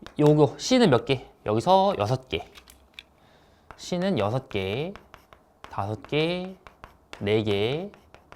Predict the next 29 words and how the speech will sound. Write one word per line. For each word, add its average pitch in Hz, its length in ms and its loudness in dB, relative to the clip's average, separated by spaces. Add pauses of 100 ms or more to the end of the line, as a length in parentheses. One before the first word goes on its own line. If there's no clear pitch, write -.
(280)
세 160 220 -4
개, 180 460 -2 (680)
두 - 200 -4
개가 151 240 4
가능하겠다. 107 560 -8 (960)
그러니까 - 200 -2
마이너스 151 380 10
뭐 123 180 10
하면 143 120 8
되겠어, 110 220 0
여기서? 156 260 0 (720)
육부터 165 440 0
이 120 120 4
더하는 104 240 4
거야. 90 120 -8 (180)
즉, - 180 -12
이 117 140 -4
더하기 131 800 4
삼 165 300 -6
더하기 151 640 0
사 151 240 -4
더하기 135 600 0
오 104 120 -2
더하기 110 420 -2
육이다. 98 280 -8 (1200)
요거를 151 540 2
얼마로 143 400 4
나누면 120 400 2
되냐면 107 680 -6